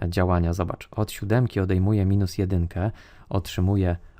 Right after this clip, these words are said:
osiem i osiem podnoszę do kwadratu, to jest sześćdziesiąt cztery. Następnie od dwójki odejmuję minus czwórkę,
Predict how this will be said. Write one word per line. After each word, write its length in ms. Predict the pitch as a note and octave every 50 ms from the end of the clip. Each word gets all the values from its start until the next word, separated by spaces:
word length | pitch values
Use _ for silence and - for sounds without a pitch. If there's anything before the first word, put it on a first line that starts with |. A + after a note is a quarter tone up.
| - -
osiem 400 | - G2 F#2 - - B2 B2 C#3
i 140 | - - G#2
osiem 260 | A2 A2 - G#2+ G2+
podnoszę 400 | - G2 F#2 F#2 F#2+ G2 - F2+
do 100 | F2 F2
kwadratu, 480 | - - - A2+ C#3+ D#3+ E3+ - C3+ A2+
to 80 | -
jest 100 | F#2+ F#2
sześćdziesiąt 420 | - - F#2 F2 - - F2 F2 -
cztery. 280 | - - D#2+ D#2+ - - - - - - - - - - - - -
Następnie 580 | - G2 G2 - - A2+ G#2 F#2+ - - - F2 - - - - - - -
od 200 | - A#2+ A2 A2
dwójki 460 | G#2 G#2 G2+ A#2 C3 A#2+ - - G#2
odejmuję 580 | F#2 F#2 F#2+ F#2+ F#2 F#2+ G#2 G#2 G2 F2+ F2 - - -
minus 320 | - G2+ G2+ F#2+ F#2 F2 -
czwórkę, 640 | - - - G2 F#2 - - - F#2+ F#2+ A#2+ C#3